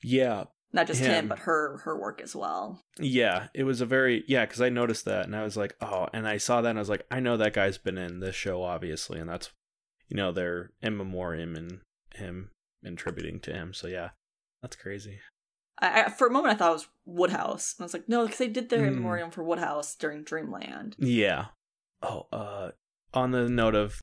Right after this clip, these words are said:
Speaker 1: the other special guest, Robert is his name, which is Steven Tobolowsky.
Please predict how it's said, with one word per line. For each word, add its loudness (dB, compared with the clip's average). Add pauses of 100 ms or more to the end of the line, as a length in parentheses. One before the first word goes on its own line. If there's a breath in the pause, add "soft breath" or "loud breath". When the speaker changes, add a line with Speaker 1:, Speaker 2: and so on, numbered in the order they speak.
(100)
Speaker 1:
the 6
other 4 (240)
special 0
guest, 0 (100)
Robert 2 (160)
is -4
his -4
name, -6
which -6
is -2
Steven 0 (420 soft breath)
Tobolowsky. 0